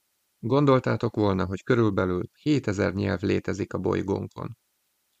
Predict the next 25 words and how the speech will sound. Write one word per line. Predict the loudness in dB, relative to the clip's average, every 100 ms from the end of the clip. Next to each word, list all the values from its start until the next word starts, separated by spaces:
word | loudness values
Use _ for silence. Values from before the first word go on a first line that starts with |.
| _ _ _ _
Legtöbben | -6 0 2 4 4 2 0 -4
az | 0
angolt | 2 2 2 2
beszélik, | -2 -2 -2 -2 -2
de | -4 -4
csak | 0
akkor, | 0 2 2 0 -2 _ _ _ _ -10 -2
ha |
a | 0
nem | 2 2
anyanyelven | 0 0 2 0 0 -2 -2
beszélőket | -2 -2 -2 -2 -6 -8
is | -8
beszámítjuk. | -6 -8 -6 -6 -6 -10 -16 -20 _ _ _ _ _ _ _
Második | 0 0 0 0 0
a | 0
mandarin, | 0 2 2 0 -2
harmadik | 0 2 2 -2 -2
helyezett | 0 0 -2 -6
a | -4
hindi. | -2 -2 -2 -6 -8 _ _ _ _ _ _ _ _ _ -10
Ezt | -8 -2
a | -2
két | 2 2 2
nyelvet | 0 0 -2